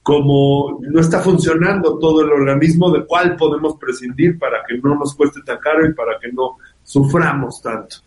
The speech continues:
Y este, y pues esperemos que no tengan que verse obligados a cortarse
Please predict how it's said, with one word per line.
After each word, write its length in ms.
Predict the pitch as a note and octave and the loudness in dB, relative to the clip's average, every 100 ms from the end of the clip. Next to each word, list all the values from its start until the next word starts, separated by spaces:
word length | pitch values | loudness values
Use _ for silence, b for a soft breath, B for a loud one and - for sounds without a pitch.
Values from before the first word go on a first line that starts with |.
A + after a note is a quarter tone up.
| _ - | _ 0
Y 280 | A2+ A2+ | 4 4
este, 520 | A2 - - A2 G#2+ G#2+ | 4 0 -4 0 2 2
y 120 | B2 | 0
pues 200 | A#2+ - | 0 0
esperemos 500 | C3 C#3 C#3 D#3+ E3 | 0 2 0 2 0
que 120 | D#3+ | 0
no 140 | D3 D3 | 0 0
tengan 320 | D3+ D3+ D3 | 0 0 -2
que 120 | C#3+ | 2
verse 260 | C#3+ C#3+ D3+ | 2 2 2
obligados 460 | C3+ C3 C#3+ C#3+ | 0 0 0 0
a 100 | C#3 | -4
cortarse 800 | - A#2+ A#2 C#3 C3+ - C#3+ C#3 | -2 -2 0 -4 -2 0 0 -2